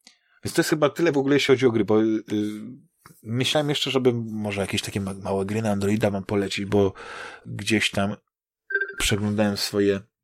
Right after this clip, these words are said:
malutkie kolekcje, e, Humble Bundle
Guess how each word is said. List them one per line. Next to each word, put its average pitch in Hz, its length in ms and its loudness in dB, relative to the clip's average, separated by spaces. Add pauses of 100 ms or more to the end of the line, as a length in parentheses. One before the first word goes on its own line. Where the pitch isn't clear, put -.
(160)
malutkie 98 760 -2 (920)
kolekcje, 104 720 2 (100)
e, 101 240 -2
Humble 101 360 0
Bundle 107 420 0